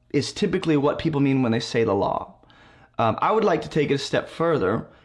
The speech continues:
and I think this is, this is helpful, um,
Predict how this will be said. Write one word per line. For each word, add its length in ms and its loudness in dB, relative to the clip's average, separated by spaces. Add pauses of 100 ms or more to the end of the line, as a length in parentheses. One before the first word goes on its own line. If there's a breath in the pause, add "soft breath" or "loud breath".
(120)
and 100 0
I 60 0
think 260 0
this 160 0
is, 140 -2
this 160 0
is 80 -4
helpful, 720 0 (320 loud breath)
um, 360 2